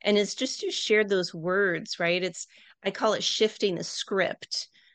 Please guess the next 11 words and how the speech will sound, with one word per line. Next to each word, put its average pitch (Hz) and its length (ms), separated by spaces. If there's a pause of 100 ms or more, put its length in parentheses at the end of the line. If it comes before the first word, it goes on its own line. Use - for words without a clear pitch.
(120)
So 185 720
not 196 280
being 185 260
fixed - 920 (600)
on 190 540 (360)
a 180 40
certain 196 440
thing 202 640 (100)
and, 160 500 (500)
you 190 120
know, 165 300